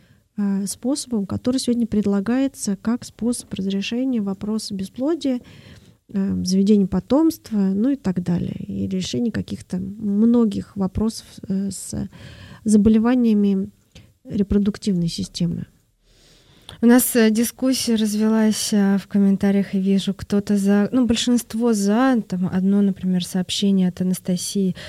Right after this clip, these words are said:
Speaker 2: Тот, кто пишет, что эко — это вмеса-, вмешательство в Божьи дела. Вы хоть понимаете, что для некоторых это единственный шанс стать мамой? Я ждала дочь пять лет, родилась после эко, здоровая, веселая, прекрасная девочка.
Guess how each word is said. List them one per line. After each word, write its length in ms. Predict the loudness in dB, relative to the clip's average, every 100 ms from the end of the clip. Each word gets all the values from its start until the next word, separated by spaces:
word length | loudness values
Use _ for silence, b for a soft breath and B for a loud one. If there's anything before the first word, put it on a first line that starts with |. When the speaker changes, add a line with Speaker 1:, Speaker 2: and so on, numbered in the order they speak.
| B B -2
Speaker 2:
Тот, 200 | -2 -2
кто 180 | -6 -4
пишет, 320 | -2 -4 -4
что 280 | -6 0 -2
эко — 220 | 0 0
это 160 | 0 0
вмеса-, 380 | 0 0 -2 -2
вмешательство 720 | 0 2 2 0 0 -4 -2
в 40 | -2
Божьи 340 | 0 0 0
дела. 260 | 0 0 2
Вы 100 | 0
хоть 220 | -2 -6
понимаете, 440 | 0 0 0 -2 -6
что 160 | -2
для 160 | 0 2
некоторых 420 | 2 -2 -4 -4
это 160 | -4 -4
единственный 460 | -2 -4 -2 -2
шанс 320 | 0 0 -2 -4
стать 340 | -6 -6 -2
мамой? 360 | -2 0 0 -2 B B 0
Я 120 | 2
ждала 300 | 4 2 2
дочь 220 | -2 -4
пять 300 | -2 -2 0
лет, 240 | -2 0 -2
родилась 400 | -2 0 -2 -2
после 380 | -6 -2 -2 0
эко, 220 | 0 0
здоровая, 460 | 0 0 0 0
веселая, 360 | -2 -2 -2 -4
прекрасная 540 | -4 -4 -4 -2 0 0
девочка. 440 | 2 0 -2